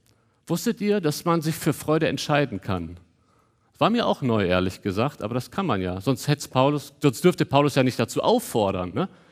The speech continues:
Wenn Freude nur ein Gefühl ist, kannst du ja nicht sagen, „Freu dich. <laughs> Ich fühle mich aber gerade nicht so.“ Wie soll das funktionieren? Das heißt, Freude ist auch eine Entscheidung. Und zu dieser Entscheidung,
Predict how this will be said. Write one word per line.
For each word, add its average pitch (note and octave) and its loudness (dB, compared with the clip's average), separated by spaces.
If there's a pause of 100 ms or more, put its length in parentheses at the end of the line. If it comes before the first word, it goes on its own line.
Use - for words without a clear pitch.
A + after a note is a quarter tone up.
(200)
Wenn D3 6
Freude G3 6
nur G#3+ 6
ein G#3+ 2
Gefühl G3 2
ist, D#3+ 2
kannst E3 2
du E3 -2
ja - 0
nicht D#3+ 0
sagen, F3 4
„Freu A3 4
dich. G2+ 0 (240)
<laughs> D#3 -4
Ich - -14
fühle A#3 0
mich F3+ 0
aber B2+ 0
gerade G#2+ 2
nicht F2+ -4
so.“ F#2 -8 (280)
Wie B2 0
soll B2+ 0
das C3+ 0
funktionieren? C#3+ -4 (400)
Das - 0
heißt, E3+ 6
Freude A3+ 4
ist F3+ 2
auch E3+ 0
eine E3 2
Entscheidung. C3+ -2 (720)
Und C3+ -2
zu E3+ 0
dieser C#4 6
Entscheidung, E3+ 2